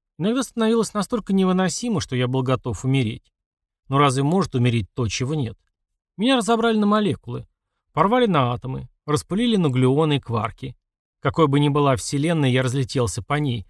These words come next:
Я стал ее частью. Я стал Вселенной. Вселенной боли и страдания. Мои галактики умирали. Звезды взрывались. Темнота приближалась. Приближалось забвение. Забвение длиною в вечность.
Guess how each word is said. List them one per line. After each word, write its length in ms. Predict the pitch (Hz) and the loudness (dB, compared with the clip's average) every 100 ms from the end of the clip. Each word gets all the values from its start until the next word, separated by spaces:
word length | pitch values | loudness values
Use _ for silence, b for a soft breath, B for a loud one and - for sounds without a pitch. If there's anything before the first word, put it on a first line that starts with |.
| _ _ - | _ _ -8
Я 140 | 196 | -6
стал 220 | - 220 208 | -4 -2 -2
ее 100 | 220 | -4
частью. 580 | - 127 123 - 139 - _ 151 | -4 -6 -8 -14 -20 -20 _ -6
Я 100 | 180 | -4
стал 220 | - 196 | -2 -4
Вселенной. 680 | - 247 220 123 131 - _ - | -4 -4 -4 -4 -8 -14 _ -10
Вселенной 500 | - 139 131 131 123 | -2 2 2 2 2
боли 300 | 139 139 127 | 2 4 2
и 20 | |
страдания. 680 | - 170 185 147 113 127 - _ _ _ _ | -2 -6 -2 -4 -4 -8 -14 _ _ _ _
Мои 220 | 139 247 | 0 0
галактики 500 | 208 196 226 - 160 | 2 2 2 -2 -6
умирали. 500 | 170 170 151 101 117 _ _ _ _ - | -2 0 0 -2 -8 _ _ _ _ -6
Звезды 400 | 135 269 196 151 | -2 0 0 0
взрывались. 680 | 139 127 107 120 - - _ - | 2 0 -2 -6 -12 -16 _ -2
Темнота 380 | 135 131 147 120 | 2 2 2 -2
приближалась. 760 | 139 151 175 208 120 - - - | -2 -2 -2 -2 -4 -8 -14 -6
Приближалось 520 | 131 135 135 143 135 | 0 2 2 2 2
забвение. 680 | 127 147 147 202 120 120 - _ _ _ | 0 -4 -2 0 0 -2 -10 _ _ _
Забвение 640 | 117 143 131 135 190 147 | -4 0 0 2 2 2
длиною 360 | 117 131 131 127 | 2 2 2 0
в 80 | 151 | -2
вечность. 600 | 147 104 - 110 - | -4 -6 -10 -12 -18